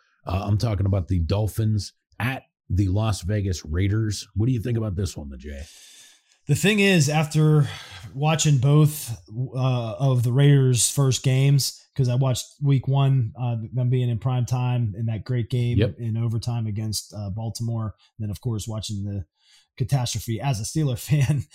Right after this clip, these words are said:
Speaker 2: uh, beating the Steelers at home in their home opener.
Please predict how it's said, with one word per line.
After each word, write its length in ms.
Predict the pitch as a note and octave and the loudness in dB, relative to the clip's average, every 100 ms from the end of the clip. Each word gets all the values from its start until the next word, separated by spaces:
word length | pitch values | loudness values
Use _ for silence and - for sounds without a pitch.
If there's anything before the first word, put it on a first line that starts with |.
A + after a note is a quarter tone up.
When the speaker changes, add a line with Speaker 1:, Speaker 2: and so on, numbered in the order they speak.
| A3+ F#3+ - | -12 -10 -4
Speaker 2:
uh, 420 | B2 A#2+ B2 A#2+ F#2 C#3+ A#2 A2 | -4 -2 -4 -4 -4 -4 -4 -2
beating 200 | C3 A#2 | -2 -2
the 60 | A#2 | -4
Steelers 440 | - B2+ B2 A2+ | -2 0 0 0
at 80 | A2+ | 0
home 220 | B2 A#2+ | 0 0
in 60 | A2 | 0
their 100 | G#2+ | -2
home 220 | A#2 A2 | -2 -2
opener. 540 | A2 G#2+ G#2 G#2+ G2+ | -4 -4 -6 -4 -6